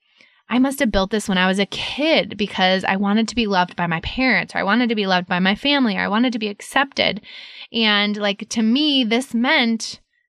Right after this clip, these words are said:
lovability." So I can have compassion that, of course, this triggered something in me. Of course, this made me feel terrible. Of course, all of those things, and, like, allowing yourself to really, like, be there with it and have compassion for yourself. Once you really find that compassion, the next step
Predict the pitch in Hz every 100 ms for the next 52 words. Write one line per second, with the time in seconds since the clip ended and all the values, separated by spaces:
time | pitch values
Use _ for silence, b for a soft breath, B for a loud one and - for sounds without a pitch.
0 | _ - 220 349 320 220 254 392 381 -
1 | - - 269 277 285 277 262 240 233 226
2 | - 214 214 160 - - 381 311 - 330
3 | 302 - 254 214 208 - 185 190 175 82
4 | 60 71 - - - 339 359 330 285 -
5 | 254 277 233 226 - 220 165 - - 269
6 | 320 262 80 - - B B B B 262
7 | - - 392 403 254 208 - 302 294 226
8 | 208 220 214 214 202 196 240 254 254 277
9 | 302 277 247 233 247 214 233 254 226 185
10 | - B B B 254 262 233 220 208 202
11 | - 196 190 - 175 170 160 - - -
12 | - - - - - _ _ _ _ _
13 | _ b b b b b b 311 330 339
14 | 262 269 294 302 - 233 220 196 - 190
15 | 190 196 294 302 247 214 - - - 330
16 | 392